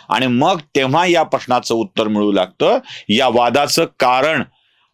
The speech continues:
ओबीसींना दिलं गेलेलं आरक्षणाची संख्या वाढवणे आहे आणि त्याचं कारण पवार आहेत. या वादाचं कारण असं आहे, आत्ता जी जी माणसं म्हणून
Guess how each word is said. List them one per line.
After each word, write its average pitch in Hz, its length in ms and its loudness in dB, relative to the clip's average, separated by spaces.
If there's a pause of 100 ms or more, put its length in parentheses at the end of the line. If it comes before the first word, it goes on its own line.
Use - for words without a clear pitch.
ओबीसींना 175 540 2
दिलं 180 300 0
गेलेलं 165 320 0
आरक्षणाची 143 680 0
संख्या 127 380 0
वाढवणे 110 440 0
आहे 104 320 0 (300)
आणि 123 220 0
त्याचं 120 240 -4
कारण 117 360 -2
पवार 92 360 2
आहेत. 67 220 -10 (880)
या 110 160 0
वादाचं 113 460 0
कारण 104 260 0
असं 101 260 0
आहे, 101 200 0 (140)
आत्ता 175 360 -2
जी 147 260 0
जी 170 160 0
माणसं 175 400 2
म्हणून 139 260 0